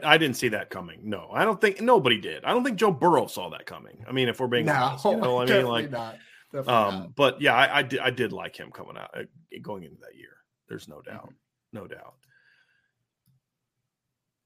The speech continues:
Speaker 1: All right, Archer four five two, is the Notre Dame starting eleven on each side set by now, or are they still legit position battles going on? Uh, they're still, they're not set completely eleven on eleven. There's still a
Speaker 2: Right.
Speaker 1: lot, a lot to,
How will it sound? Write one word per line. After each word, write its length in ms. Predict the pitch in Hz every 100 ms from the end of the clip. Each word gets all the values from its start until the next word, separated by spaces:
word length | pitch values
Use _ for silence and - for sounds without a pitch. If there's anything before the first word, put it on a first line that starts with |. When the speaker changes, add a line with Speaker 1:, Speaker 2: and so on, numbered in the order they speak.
| _ _ _ _ _ _ _
Speaker 1:
All 160 | 156 160
right, 160 | 139
Archer 380 | 123 165 170 175
four 240 | 147 165 156
five 280 | 156 143 135
two, 200 | 170 180
is 100 | 135
the 80 |
Notre 220 | 139 156 185
Dame 120 | 175
starting 320 | - 160 156
eleven 360 | 131 139 147 143
on 100 | 135
each 140 | 135
side 320 | - 123 123
set 260 | 123 139 -
by 140 | 127
now, 300 | 123 120 135
or 180 | 117 113
are 40 | 113
they 80 | 110
still 240 | - 123
legit 340 | 117 113 110
position 380 | - 107 110 110
battles 320 | 98 92 87
going 240 | - 85 76
on? 180 | 76 110
Uh, 120 | 160
they're 140 | 214
still, 320 | 185 - 123
they're 180 | 98 143
not 280 | 151 123 -
set 320 | - 131 -
completely 440 | - 107 113 87 90
eleven 300 | 82 82 76
on 100 | 76
eleven. 360 | 65 65 - _
There's 140 | 117 120
still 180 | 131 107
a 80 |
Speaker 2:
Right. 140 | 104 -
Speaker 1:
lot, 140 | - _ _ -
a 80 | -
lot 220 | 107 -
to, 120 | -